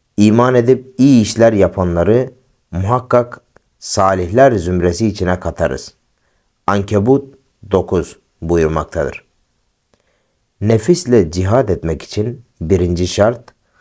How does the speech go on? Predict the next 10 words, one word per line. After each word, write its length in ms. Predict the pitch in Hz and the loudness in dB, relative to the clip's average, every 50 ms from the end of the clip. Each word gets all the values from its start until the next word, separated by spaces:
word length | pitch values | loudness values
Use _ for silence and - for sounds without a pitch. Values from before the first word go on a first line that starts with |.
| _ _ _ _ _ _ | _ _ _ _ _ _
Allah'a 500 | - 104 107 104 104 104 107 135 147 127 | -2 0 2 2 2 0 0 0 0 2
ve 140 | 110 98 87 | 2 2 0
Resulüne 540 | 85 87 - - 90 85 87 90 104 101 71 | 0 -2 -2 -4 -4 -4 -4 -2 -2 -2 -4
itaat 380 | 85 85 - 95 90 87 - | -4 -4 -2 -2 -2 -2 -2
etmektir. 560 | 82 73 78 78 76 73 - - 87 - - _ _ _ _ _ _ _ _ _ _ _ _ _ _ _ _ _ | -4 -6 -6 -8 -8 -10 -10 -12 -14 -14 -14 _ _ _ _ _ _ _ _ _ _ _ _ _ _ _ _ _
Allah 360 | 85 92 92 107 135 135 113 90 | -6 -4 -2 -2 -2 -2 -2 -2
ve 140 | 90 90 85 | -2 -2 -2
Resulüne 520 | 87 82 - - 90 85 85 85 85 - | -2 -4 -4 -6 -6 -6 -4 -4 -6 -6
itaat 420 | - 69 - - 92 101 110 104 - | -8 -10 -6 -2 -2 -2 -2 -2 -4
etmek, 500 | 78 67 82 95 110 117 - - - | -6 -4 -4 -4 -4 -4 -6 -10 -20